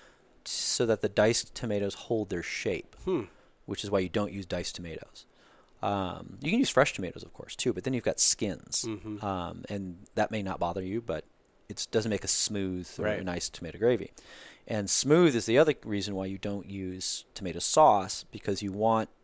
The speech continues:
Speaker 1: texture in the, in the tomato gravy. If you want it completely smooth, then by all means use tomato sauce. But so that's why I use those whole peel, and you squish 'em up by hand, and it, 'cause it sounds like, "Well, why am I doing this extra
Speaker 2: Mm-hmm.
Speaker 1: step?" And that's why.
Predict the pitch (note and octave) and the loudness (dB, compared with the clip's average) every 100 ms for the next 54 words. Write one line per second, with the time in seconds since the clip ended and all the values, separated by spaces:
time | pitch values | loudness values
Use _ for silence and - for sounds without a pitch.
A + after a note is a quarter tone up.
0 | _ _ - C#3 - - G#2+ F#2+ G#2 G2+ | _ _ 0 0 2 0 0 -2 -4 -6
1 | F#2+ F#2 E2+ F2+ - - A#2 G2+ F2+ - | -6 -8 -8 -12 -14 -4 -2 -2 -4 -8
2 | F2+ E2+ F#2 F#2 E2+ E2+ - - - - | -8 -4 -2 -4 -6 -16 -20 -20 -20 -16
3 | - G#2+ - - G2 F#2+ A2+ D3 - G2+ | -4 -4 -6 -14 -8 2 6 6 2 -6
4 | G2+ - F2+ F2+ G2 A2+ G2+ F#2 F2+ E2+ | -6 -6 -6 -4 -4 -2 2 2 2 -4
5 | D#2 D#2 D#2 C3+ G3 - - - - - | -10 -12 -8 -4 -4 -6 -16 -20 -20 -20
6 | - - - - G2+ - G#2 G#2+ A#2+ - | -20 -20 -14 0 0 0 4 6 6 8
7 | A2+ G#2 G2 G2+ G2 - G#2+ F2+ - G2+ | 6 6 0 -4 -6 -2 -2 -2 -2 -2
8 | F2+ F2 - - A2 G#2 F2+ F2 F2 F#2+ | -2 -6 -4 -2 -2 -2 -6 -8 -8 -10
9 | F2+ - _ - - A2 - A2+ G#2+ C3+ | -12 -18 _ -18 -8 -6 -4 -4 4 6
10 | B2+ A2+ - G2 - - F2 E2 E2+ F#2 | 6 6 0 -2 -4 -12 -6 -2 0 0
11 | G2 C3 E3 E2 C#3 B2 G#2 A2 G#2+ F#2+ | 2 0 0 -2 -4 -2 -2 -4 -8 -6
12 | F2+ D#2 - - | -4 -4 -4 -8